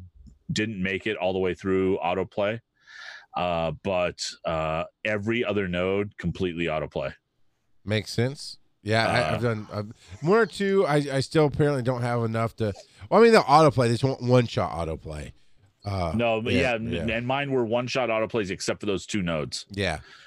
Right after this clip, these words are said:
Speaker 1: And, and then, and, and, and each of those were, I had to manually play the last node and the, the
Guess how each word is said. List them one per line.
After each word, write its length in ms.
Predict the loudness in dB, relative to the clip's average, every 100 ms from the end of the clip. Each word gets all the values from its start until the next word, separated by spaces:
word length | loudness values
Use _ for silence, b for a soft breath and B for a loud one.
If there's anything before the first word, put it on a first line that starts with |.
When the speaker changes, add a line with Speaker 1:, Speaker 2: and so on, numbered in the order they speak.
| B B -6
Speaker 1:
And, 280 | -4 -4 -6
and 340 | -4 -2 -2
then, 400 | -2 -2 -6 -10 -8
and, 220 | -6 -6
and, 340 | -6 -4 -6 -8 _ _ _ _ _
and 320 | -6 -4 -4 -4
each 220 | -4 -2
of 60 |
those 280 | 0 0 -2
were, 340 | -2 0 -2 -6 b b _ _ _ _ B B B
I 80 | -4
had 100 | -2
to 60 |
manually 460 | -4 -4 -2 0 -2
play 260 | 0 -2 0
the 80 |
last 380 | 0 0 -2 -4
node 480 | -2 0 0 0 -2 -4
and 520 | -4 -4 -4 -2 0
the, 460 | 0 0 -2 -2
the 260 | -2 -4 -6